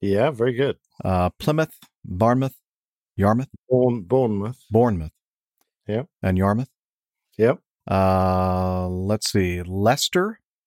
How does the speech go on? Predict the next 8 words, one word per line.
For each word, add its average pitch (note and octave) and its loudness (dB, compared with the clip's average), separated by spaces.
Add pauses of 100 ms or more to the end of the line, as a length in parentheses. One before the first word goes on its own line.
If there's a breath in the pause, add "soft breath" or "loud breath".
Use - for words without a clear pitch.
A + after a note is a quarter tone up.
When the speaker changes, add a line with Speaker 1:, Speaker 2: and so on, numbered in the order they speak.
(840)
Speaker 2:
And A2 4
according C3 0
to C#3+ 0
Jade A#2 2
on G#2+ 4
the G#2 2
video, G2 0
Worcester. A2 0